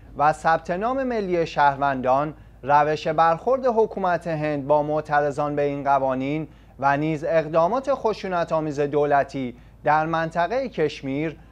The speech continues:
به عنوان موارد نقض حقوق بشر در هند اشاره شده است. امضا کنندگان این بیانیه می‌گویند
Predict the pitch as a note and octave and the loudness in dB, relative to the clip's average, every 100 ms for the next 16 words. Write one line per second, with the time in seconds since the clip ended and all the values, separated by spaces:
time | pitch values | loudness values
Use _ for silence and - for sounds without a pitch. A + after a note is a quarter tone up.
0 | - - C#3 D3+ D#3 D#3 D3 D3+ D#3+ D#3+ | -20 -4 -2 0 0 0 2 2 0 -2
1 | D#3+ E3 F#3+ C4 C4+ A3+ G3 D#3+ E3+ D3+ | 0 2 2 0 0 -2 -4 -2 -2 2
2 | D3+ C3+ C#3 C#3 C3+ C#3+ C3+ C3+ C3+ B2 | 2 2 2 2 2 -2 0 0 0 -2
3 | C3 C#3+ C#3+ D3 - D3+ F#3 G3 G3+ E3+ | -6 -4 -4 -6 -2 -2 -2 -6 0 4
4 | C3+ A#2 - - - D#3 E3 F3+ F3+ F#3 | 4 2 -8 -20 -4 -2 4 4 6 2
5 | F#3+ G#3 A#3+ C#4 B3+ G#3 F3 E3+ D#3+ D#3 | 2 2 2 0 0 2 2 2 0 0
6 | D3 C#3 C3+ C3 C3 D#3 D#3 | -2 -4 -2 0 2 0 -2